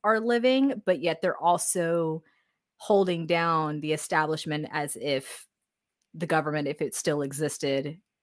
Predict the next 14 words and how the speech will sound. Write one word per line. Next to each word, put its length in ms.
was 220
holding 280
down 240
the 100
establishment. 600
So 100
it's 100
kinda 200
weird 300
how 120
history 380
can 180
kind 220
of 80